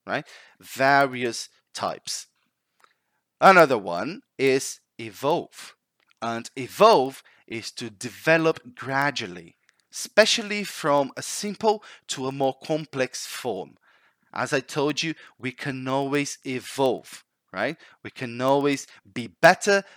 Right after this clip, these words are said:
than we were. The seventh word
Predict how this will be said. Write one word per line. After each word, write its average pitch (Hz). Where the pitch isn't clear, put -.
than 127
we 127
were. 113
The 131
seventh 247
word 143